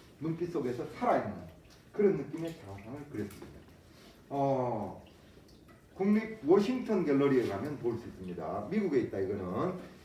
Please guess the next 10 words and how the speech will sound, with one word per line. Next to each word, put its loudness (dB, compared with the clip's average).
그리고, 0
어, -6
베레모와 4
목을 2
위로 2
올린 2
자화상이다라고 -4
소개되어 -2
있습니다. -10
이렇게. -12